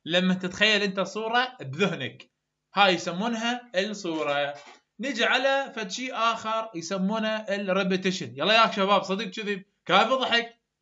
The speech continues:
شلبتوا انتو؟ ما حد يقدر يحكي لكم سالفة. يلا كافي.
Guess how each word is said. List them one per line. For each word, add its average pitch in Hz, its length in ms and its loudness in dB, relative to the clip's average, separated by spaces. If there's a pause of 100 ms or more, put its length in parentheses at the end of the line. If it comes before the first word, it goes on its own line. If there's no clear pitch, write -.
(800)
شلبتوا 226 560 2
انتو؟ 285 520 -2 (500)
ما 170 100 2
حد 240 140 4
يقدر 277 220 2
يحكي 269 200 0
لكم 262 180 0
سالفة. 214 300 2
يلا 196 180 4
كافي. 240 520 4